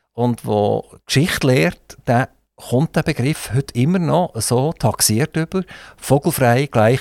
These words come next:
extrem negativ. Und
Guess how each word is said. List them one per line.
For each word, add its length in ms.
extrem 600
negativ. 640
Und 240